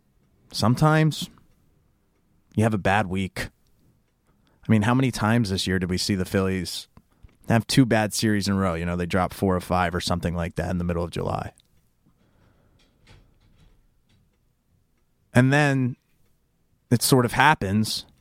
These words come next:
at the worst possible time.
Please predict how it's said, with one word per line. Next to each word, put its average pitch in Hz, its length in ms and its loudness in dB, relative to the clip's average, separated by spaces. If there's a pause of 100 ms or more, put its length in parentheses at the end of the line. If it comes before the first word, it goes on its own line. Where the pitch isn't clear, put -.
(400)
at 110 140 2
the 117 80 2
worst 123 480 0 (640)
possible 101 540 2
time. 135 480 0